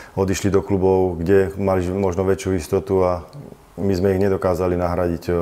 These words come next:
pretože títo mladí, ktorí ďalší prišli po nich, sú to, e, veľmi mladí chlapci, ktorí sú ročníky päť, šesť až deväť, a teda sedem, takže, a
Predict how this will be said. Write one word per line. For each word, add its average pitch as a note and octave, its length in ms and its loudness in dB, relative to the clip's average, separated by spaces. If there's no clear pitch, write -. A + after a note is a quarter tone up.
pretože E2+ 320 -4
títo F2 240 -4
mladí, F2 320 -2
ktorí F2+ 320 -4
ďalší F2+ 320 -2
prišli F2 240 -6
po F2 160 -4
nich, F2 160 -4
sú - 160 -8
to, E2+ 240 -4
e, - 20 -16
veľmi F#2 400 0
mladí F#2 240 0
chlapci, F2+ 400 -2
ktorí F2+ 340 0
sú G2 240 -4
ročníky F2 400 -4
päť, F#2 400 -2
šesť F2+ 160 -8
až F2+ 240 -2
deväť, G2 280 2
a F2 240 0
teda F2+ 240 -2
sedem, F#2 480 0
takže, F2+ 400 -2
a E2+ 400 -2